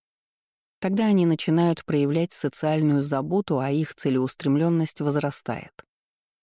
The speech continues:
Особенности преодоления острого стресса селф-типами в таблице в приложении.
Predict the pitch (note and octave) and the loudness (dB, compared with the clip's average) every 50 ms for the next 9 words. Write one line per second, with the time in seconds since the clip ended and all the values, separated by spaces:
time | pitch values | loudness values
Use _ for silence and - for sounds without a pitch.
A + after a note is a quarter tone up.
0 | _ _ _ _ _ _ _ _ _ _ _ _ - F3+ - - A#3+ A#3 A#3+ G#3+ | _ _ _ _ _ _ _ _ _ _ _ _ -6 -6 -2 0 0 2 4 4
1 | G3+ F#3 - - E3 - E3 D#3 D3+ D3+ D3 D3+ E3 F3 F3+ F3 D#3+ D3 C#3 C#3 | 2 2 0 -2 -4 -2 0 0 0 0 0 0 2 2 4 4 4 4 4 2
2 | D3+ D3+ - - C#3 C3+ C#3+ C3+ - - - D#3 D3+ - - C3+ - - D3 C3+ | 0 -2 -2 -4 -2 -2 -2 -4 -4 -2 -2 -2 -2 -2 -4 -6 -4 -2 -2 -2
3 | C3+ C3 - - - - G3 - F3 C#3+ C#3 C3 B2+ - - - C3 D3 D#3 E3 | -2 -4 -6 -10 -4 -4 -2 -2 0 0 0 0 -2 -4 -4 -4 -2 0 0 0
4 | F#3 - - - A#2 - - - D3 D3 C#3 B2+ B2+ B2+ A#2+ A#2+ A#2+ - - | 0 -2 -4 -8 -8 -6 -2 -2 0 0 0 -2 -2 -4 -6 -6 -8 -10 -12